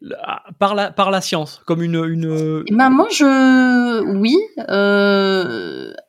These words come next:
Speaker 2: c'est assez joyeux, euh, la, la, la recherche, l'enquête, euh, scientifique, euh, le, parce que c'est assez inopiné souvent. Enfin,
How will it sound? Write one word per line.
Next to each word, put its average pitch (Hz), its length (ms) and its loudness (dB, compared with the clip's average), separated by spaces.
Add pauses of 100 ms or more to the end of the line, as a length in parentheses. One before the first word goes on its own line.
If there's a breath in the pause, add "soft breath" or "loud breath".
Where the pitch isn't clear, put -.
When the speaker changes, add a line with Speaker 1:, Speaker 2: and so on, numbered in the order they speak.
(1800)
Speaker 2:
c'est - 220 -6
assez 240 280 -2
joyeux, 202 480 2
euh, 156 1000 -4
la, 147 180 -4
la, - 200 -2
la 185 240 0
recherche, 202 920 0
l'enquête, 202 800 -2
euh, 175 400 0
scientifique, 190 1200 -6
euh, 175 280 0 (580 loud breath)
le, 160 1040 -4 (440 loud breath)
parce - 180 -2
que 330 120 4
c'est 302 160 0
assez 233 280 2
inopiné 262 840 4
souvent. 214 360 0
Enfin, 220 180 0